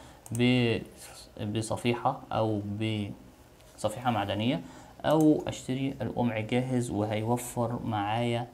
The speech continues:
وقت ومجهود وتكلفة كمان. وبالتالي يبقى انا كده عملت ابتكار عندي، واستطعت ان انا انفذ الفكرة بمنتهى السهولة والبساطة.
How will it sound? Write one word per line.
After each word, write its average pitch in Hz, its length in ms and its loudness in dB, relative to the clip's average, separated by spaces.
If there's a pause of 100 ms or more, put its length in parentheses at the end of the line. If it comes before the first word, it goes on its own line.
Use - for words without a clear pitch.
وقت - 420 -2
ومجهود 110 500 -2 (220)
وتكلفة 117 500 0
كمان. 98 280 -4 (560)
وبالتالي 113 440 2
يبقى 123 160 -2
انا 117 100 0
كده 120 180 -2
عملت 117 300 -2
ابتكار 117 420 -2
عندي، 123 580 0 (100)
واستطعت 117 760 -2
ان 107 300 -2
انا 127 260 2 (440)
انفذ 117 540 -2
الفكرة 123 520 -2
بمنتهى 113 480 0
السهولة 113 560 0 (240)
والبساطة. 113 1160 0